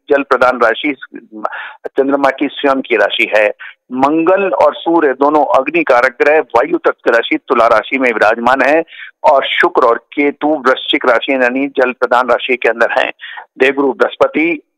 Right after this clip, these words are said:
और शनि मकर राशि के अंदर है, जो पृथ्वी तत्व की राशियां मानी जाती हैं। तो ये था आज का रा-, ग्रहों की स्थिति। सबसे महत्वपूर्ण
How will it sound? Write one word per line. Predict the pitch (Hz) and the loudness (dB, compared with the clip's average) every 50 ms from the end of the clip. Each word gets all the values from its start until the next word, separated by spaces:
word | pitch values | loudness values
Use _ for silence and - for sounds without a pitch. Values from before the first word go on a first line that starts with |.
| - 135 | 0 2
और | 139 143 127 110 113 - - | 2 4 2 2 0 -2 -6
शनि | - - - - - 131 131 131 123 120 117 113 | -4 0 0 0 0 0 -2 -4 -4 -6 -8 -8
मकर | 113 117 120 - 139 139 151 | -4 -2 0 2 2 2 2
राशि | 139 127 - - 139 | 2 0 0 -4 -4
के | - 147 | 0 0
अंदर | 139 135 139 147 135 123 | 0 2 2 2 4 4
है, | 131 147 147 | 2 2 0
जो | - 143 131 131 | 0 0 0 0
पृथ्वी | - _ - - 123 - - 139 127 | -2 _ -2 -2 -2 -2 -2 -6 -4
तत्व | - - 117 - - - | 0 0 -2 -2 -4 -4
की | 135 127 | -2 0
राशियां | 110 101 101 - - 127 117 127 - _ _ _ - - | 2 2 0 0 0 0 0 0 -2 _ _ _ -6 -4
मानी | 117 110 110 104 | -2 -2 -2 -2
जाती | 92 95 90 - 120 120 | -4 -4 -4 -4 -6 -10
हैं। | 110 - _ _ _ _ _ _ _ - | -10 -12 _ _ _ _ _ _ _ -2
तो | 170 | -2
ये | 147 139 151 160 | 0 0 0 0
था | 160 165 160 | 2 2 2
आज | 147 - - 123 120 123 - | 2 2 2 0 0 0 0
का | - 151 147 156 | 2 2 4 4
रा-, | - 127 120 113 110 - - - - - - _ _ _ - - 117 - - - - _ _ _ _ _ - | 4 4 4 2 2 0 -4 -12 -20 -20 -20 _ _ _ -20 -20 -18 -12 -12 -12 -12 _ _ _ _ _ 0
ग्रहों | 127 127 131 143 147 | 2 2 2 2 0
की | 143 - 160 - - - | -2 -4 -8 -8 -8 -12
स्थिति। | - - - 220 - - - - - _ _ _ _ _ _ _ _ _ _ _ _ _ _ _ _ _ _ - - - - - - - _ - | -10 -6 -6 -6 -6 -6 -12 -12 -14 _ _ _ _ _ _ _ _ _ _ _ _ _ _ _ _ _ _ -20 -20 -18 -18 -18 -20 -8 _ 0
सबसे | 175 175 - - 196 175 | 0 0 2 0 0 2
महत्वपूर्ण | 165 156 - - - 180 175 - 190 156 123 | 2 0 0 2 0 0 0 2 0 0 -2